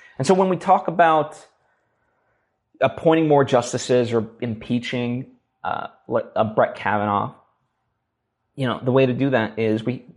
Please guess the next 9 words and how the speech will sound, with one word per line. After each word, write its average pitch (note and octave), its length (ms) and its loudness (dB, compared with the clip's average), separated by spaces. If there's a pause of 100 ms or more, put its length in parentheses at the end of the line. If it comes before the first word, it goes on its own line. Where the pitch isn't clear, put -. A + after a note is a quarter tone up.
you G#2 140 -8
know, G#2+ 140 -8 (460)
flip, - 340 -6 (280)
flip - 160 -2
the D3+ 60 -2
Senate, F#3+ 300 -2 (1700)
right? A#2+ 300 -6 (420)
And A#2 160 -4
so, B2 760 4